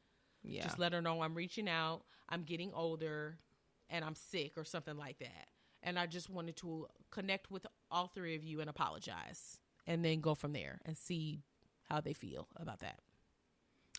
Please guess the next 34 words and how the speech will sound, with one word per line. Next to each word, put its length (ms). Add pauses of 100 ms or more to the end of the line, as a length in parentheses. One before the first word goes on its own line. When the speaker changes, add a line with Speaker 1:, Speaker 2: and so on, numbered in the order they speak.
Speaker 1:
I 80
don't 160
know 160
if 140
I 80
would 120
even 200
say, 240
"I'm 180
sick." 580 (560)
Speaker 2:
Well, 460 (160)
Speaker 1:
Because 240
Speaker 2:
I 60
would 100
hate 120
Speaker 1:
that 280
puts 680
pressure. 760
Speaker 2:
It 80
does 200
put 140
Speaker 1:
That 220
Speaker 2:
pressure, 220
but 280
there 300
Speaker 1:
Mm. 60
Speaker 2:
needs, 540
they 120
need 200
to 60
know 220
that 140
there's 180
pressure, 520